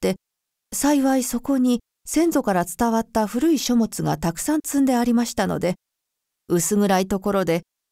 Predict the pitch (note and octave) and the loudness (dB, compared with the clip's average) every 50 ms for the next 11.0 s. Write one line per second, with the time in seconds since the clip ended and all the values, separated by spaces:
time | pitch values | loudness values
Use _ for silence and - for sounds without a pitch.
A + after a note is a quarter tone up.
0 | _ _ - A#3 B3 A#3+ A3+ G3 F#3 F3 E3+ E3+ E3 E3 D#3 D#3+ F3 F#3 F#3+ - | _ _ 0 2 2 4 4 4 2 2 2 2 2 2 2 2 2 0 0 0
1 | D4 D#4 - D#4 D#4 D4 A#3+ A#3 G#3 F3+ E3+ D#3 D3 D3 F3 E3+ G#3+ B3+ C4 C#4+ | -2 -2 0 2 2 2 2 2 2 2 2 0 -2 0 0 2 2 4 4 4
2 | C#4 A#3+ A3+ G#3+ G#3 - F#3 F3+ F3+ F#3 F#3 - - - C3 - F3 - _ _ | 2 2 2 0 0 0 0 0 0 0 -2 -6 -6 -4 -4 -4 -4 -8 _ _
3 | _ _ _ _ _ _ _ _ - - - B3+ A#3+ B3 G3 G#3+ A3 - - - | _ _ _ _ _ _ _ _ -12 -4 -2 0 2 2 2 0 -2 -2 -4 -6
4 | E3+ E3 D3 - F#3+ F#3+ F#3+ C4+ C#4 B3+ A#3+ A3+ - - A#3+ A#3 A3+ G#3 F3 D#3+ | -4 -4 -2 -2 -4 -4 -2 0 2 2 0 0 -2 -4 -4 -2 0 0 0 0
5 | E3 F3 F#3 - _ _ _ _ _ _ _ _ _ _ - F#3+ F#3+ G3 G3+ G3 | 0 -2 -2 -4 _ _ _ _ _ _ _ _ _ _ 0 2 4 4 2 0
6 | G3 - - F3+ D#3+ D#3+ D#3 C#3+ - _ _ - F3+ G#3+ C4+ D4 - - G#3 F#3 | -2 -2 -4 -2 0 0 -2 -4 -4 _ _ -2 0 2 2 0 0 -2 0 0
7 | F3 F#3+ G3 F#3+ - D#4+ E4 B3+ F#3 - G#3 F#3 F#3 F3 E3+ - F#3 F3 E3+ E3+ | 2 0 -2 0 0 0 0 2 0 0 -2 -2 0 -2 -2 0 0 0 2 2
8 | E3+ E3 E3+ - _ _ _ _ _ - - - - C#4+ - - A3 F3+ D3+ D3+ | 0 0 -2 -4 _ _ _ _ _ -18 -12 -4 -4 -4 -2 0 0 0 0 0
9 | E3 F#3+ F#3+ B3 C#4 - F4+ F4 E4 A3 F#3+ F3 G#3 G#3+ - - F3+ E3 E3 A3+ | 0 0 0 0 2 0 0 2 4 4 4 4 2 0 0 -2 -2 0 0 2
10 | B3 F#3+ E3+ D#3 D3+ D#3 D#3+ D#3+ D#3 F3 E3 D#3 D3+ D3 E3 E3 - - - | 2 2 2 0 -2 -2 -2 -2 -2 0 -2 -2 -2 -4 -6 -6 -6 -8 -14